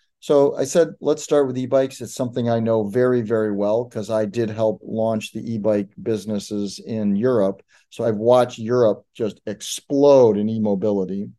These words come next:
And so I said, "You know what? Let's go do this in the U S." So I gathered some people together that I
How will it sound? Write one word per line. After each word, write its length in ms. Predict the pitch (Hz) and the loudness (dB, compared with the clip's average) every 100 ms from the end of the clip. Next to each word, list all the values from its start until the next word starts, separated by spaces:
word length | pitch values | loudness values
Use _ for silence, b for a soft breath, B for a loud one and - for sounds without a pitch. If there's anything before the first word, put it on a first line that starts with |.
| _ _ | _ _
And 80 | 135 | -6
so 120 | 127 | 0
I 20 | 139 | 2
said, 220 | - 139 | 2 -2
"You 80 | 156 | 0
know 100 | 160 | 2
what? 180 | 160 | 2
Let's 200 | 151 170 | 0 -2
go 100 | - | -2
do 140 | 165 156 | -2 -2
this 180 | 139 143 | -4 -4
in 80 | |
the 80 | 135 127 | -4 -2
U 40 | 135 | -2
S." 360 | 127 - - _ | -2 -8 -20 _
So 580 | _ - 117 113 113 - _ _ _ _ _ _ - | _ -2 0 2 -2 -8 _ _ _ _ _ _ -8
I 60 | |
gathered 460 | 110 120 117 123 107 | 0 2 4 2 -2
some 160 | - 110 | -8 -6
people 280 | 123 120 | -6 -4
together 600 | 113 107 120 135 143 143 - _ _ _ _ | -4 2 4 4 2 0 -10 _ _ _ _
that 120 | 113 | -2
I 300 | 110 110 110 | 2 0 -2